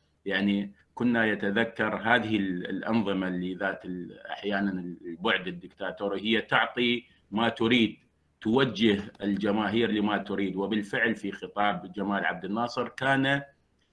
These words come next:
يوجه لرفض هذه القضية. ونذكر يمكن في حادثة للمقبور عندما اقترف ابنه عدي جريمة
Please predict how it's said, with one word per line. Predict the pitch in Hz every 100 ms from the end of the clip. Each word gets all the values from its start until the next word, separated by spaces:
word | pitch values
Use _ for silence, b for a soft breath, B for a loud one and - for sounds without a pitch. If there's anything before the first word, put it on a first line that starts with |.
| _
يوجه | 104 120 151 147 156 135
لرفض | 131 143 147 147 147 127
هذه | 107 104 101
القضية. | - 101 101 101 98
ونذكر | 104 127 139 - 127
يمكن | 120 104 110
في | 104 107 -
حادثة | 123 117 113 113 101 - b b 101
للمقبور | 104 101 104 - 110 120 -
عندما | 107 101 104 104 101 - 92 92
اقترف | - - 113 110 107
ابنه | 101 95 - 107 95 107 98 101 95 90 85 87
عدي | 90 104 95
جريمة | 90 95 107 104 95 95